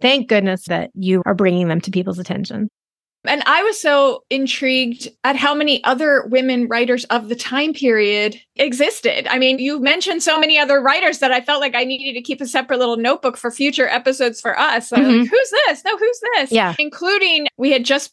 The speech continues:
Speaker 2: recently mentioned Sophia Lee's The Recess that I was intrigued by because you mentioned it in your book. And I was like, "What?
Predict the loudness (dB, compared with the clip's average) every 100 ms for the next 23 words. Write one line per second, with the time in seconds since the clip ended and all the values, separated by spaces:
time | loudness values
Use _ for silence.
0 | -10 -4 -4 -4 -2 0 0 -2 -2 -4
1 | -2 -2 -2 2 2 2 2 2 2 0
2 | -4 -4 0 -2 0 0 -2 -2 -2 0
3 | 2 2 0 0 -2 0 0 0 0 0
4 | 0 -2 -4 -2 0 0 0 -2 -2 0
5 | 2 2 2 0 -2 0 0 0 -2 -2
6 | 0 2